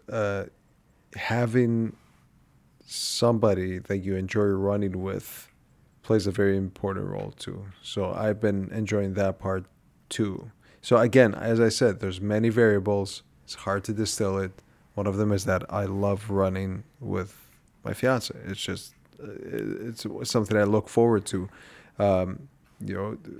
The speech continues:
when I know that we've planned to run. So, and, and that used to be the case when I ran with you. So it's hard to distill it. It's hard to know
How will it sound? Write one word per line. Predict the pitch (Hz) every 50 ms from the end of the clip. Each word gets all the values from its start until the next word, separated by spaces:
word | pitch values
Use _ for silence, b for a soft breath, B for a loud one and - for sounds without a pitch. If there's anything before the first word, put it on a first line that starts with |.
| 101 92 95
when | 98 117 110 107 101
I | 101 98
know | 98 95 101 98 98 101
that | 98 101 95
we've | 95 98 95 - _ _
planned | - 107 107 104 98 95 -
to | - 92
run. | 92 107 123 123 107 95 98 B B B B B B B B B B B B B B B B B B
So, | - - - - - - - - - - - - - 139 131 123 120 -
and, | - - 127 117 107
and | - 127 117
that | 123 117 107 107
used | 104 104 101 -
to | - -
be | 107
the | 95 -
case | - - 107 98 95 90
when | 95 95 90
I | 90 92
ran | 95 95 95 95 92 98
with | 98 98 98 - -
you. | 131 135 143 143 143 135 135 - _ _ _ _ _ _ _ _ _ _ _ _ _
So | - - - 127 120 113 - - - _ - _ _ - - -
it's | - -
hard | - 104 156 160 156 -
to | 131
distill | 117 135 123 - - 180 180 156
it. | 110 90 - -
It's | 113 107 -
hard | 143 127 143 143 - -
to | - 120
know | 120 127 143 156 156 131 113 110 107 107 -